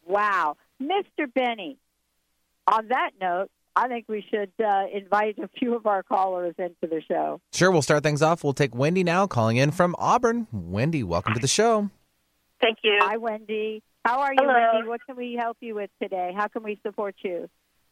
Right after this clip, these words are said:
Speaker 3: Um, well, I have been recovering from a pretty significant medical issue, and I'm, I'm the mend, but I just wanna make sure I'm not missing anything along the way that could be beneficial towards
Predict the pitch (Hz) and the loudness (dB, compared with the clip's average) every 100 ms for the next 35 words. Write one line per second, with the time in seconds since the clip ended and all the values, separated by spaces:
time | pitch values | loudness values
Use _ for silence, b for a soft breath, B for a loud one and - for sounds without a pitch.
0 | _ _ - 277 294 277 262 277 302 - | _ _ 2 4 4 4 4 4 4 2
1 | 240 262 285 294 254 262 233 240 226 208 | 2 2 2 0 2 2 2 2 0 -4
2 | - 208 208 - 226 220 - 202 185 185 | -4 -2 0 0 0 0 0 4 4 4
3 | - 208 - 185 185 180 190 - 175 175 | 0 -4 -2 -4 -2 -2 -2 0 0 0
4 | 175 175 185 - 165 165 165 - 185 185 | 2 4 2 0 -2 -2 -2 0 2 4
5 | 185 190 190 _ B B B _ - 196 | 2 0 -10 _ B B B _ 0 0
6 | 196 208 247 214 180 180 262 - 196 208 | 0 0 2 4 4 4 0 -2 2 2
7 | 208 233 - 233 220 214 - 208 190 190 | 2 -2 -2 0 0 -2 0 2 4 4
8 | 190 185 180 190 - 190 165 160 165 170 | 2 2 -2 -4 -2 -2 -2 0 -2 -2
9 | - 165 165 165 160 160 165 160 165 160 | -2 0 2 0 0 2 2 2 2 0
10 | - 165 156 _ - 175 170 165 165 - | -4 -6 -6 _ -6 -4 0 0 0 -4
11 | 165 165 156 - 156 | -2 -2 -2 0 -2